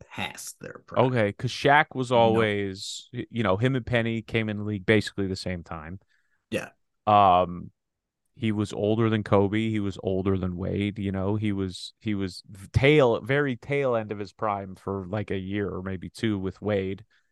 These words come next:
Speaker 2: and
Speaker 1: Right.
Speaker 2: Wade was entering his prime.
Speaker 1: Right.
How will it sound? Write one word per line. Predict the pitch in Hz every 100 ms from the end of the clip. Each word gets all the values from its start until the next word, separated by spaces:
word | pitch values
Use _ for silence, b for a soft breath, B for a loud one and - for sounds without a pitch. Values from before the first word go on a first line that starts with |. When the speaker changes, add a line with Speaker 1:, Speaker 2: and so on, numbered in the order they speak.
| _ -
Speaker 2:
and | 104
Speaker 1:
Right. | 98
Speaker 2:
Wade | 101 98
was | 92 101
entering | 104 107 - 87 85
his | 85 -
prime. | - 85 82 92 - _ _ _ _
Speaker 1:
Right. | 104 95 -